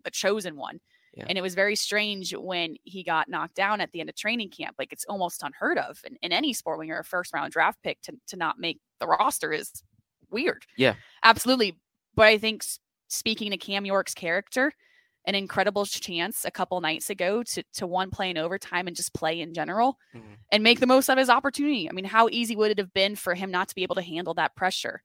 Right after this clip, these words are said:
Speaker 2: Yeah.
Speaker 1: And we said in pregame that game, you know, "Here's your chance. Like, if you can handle this, you, you can hang with the big dogs and you could stay. If you can't handle it, you're probably getting pushed back down."
Speaker 2: Yeah.
Speaker 1: Um, so I love,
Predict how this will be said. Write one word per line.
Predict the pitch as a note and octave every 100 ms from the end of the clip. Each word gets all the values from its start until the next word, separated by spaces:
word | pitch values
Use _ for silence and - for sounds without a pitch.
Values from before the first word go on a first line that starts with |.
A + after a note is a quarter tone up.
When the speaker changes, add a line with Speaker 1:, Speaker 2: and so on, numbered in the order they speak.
| _
Speaker 2:
Yeah. | _ _ _ F3
Speaker 1:
And | F3 E3 - _
we | - G3+
said | A3 G3+
in | F#3
pregame | E3+ G3+ A#3+ A3+ F3
that | D#3 -
game, | G3 C4 A3+ D#3+ _
you | F#3+
know, | E3 - _
"Here's | F#3 A#3+ -
your |
chance. | - G#3 A#3 - -
Like, | E3
if | E3+
you | C4+
can | C#4+
handle | G3+ A3 B3+
this, | D4+ -
you, | G#3 G#3 G#3 -
you | A3
can | B3+
hang | A#3+ B3
with | B3
the |
big | A3+ A3
dogs | D#3 - F#3
and | F#3+
you |
could | G#3 A3+
stay. | - G3+ - _ _ _ _
If | F3
you | G3+
can't | A#3+ C#4
handle | B3 C4+ D#4
it, | -
you're | D#3
probably | - G#3+ A#3
getting | A#3 A3+
pushed | - A3 -
back | G3+ -
down." | E3 - - _ -
Speaker 2:
Yeah. | A2+ A2+ -
Speaker 1:
Um, | G3 G#3 -
so | - A#3
I | A3+
love, | A3 B3+ A#3+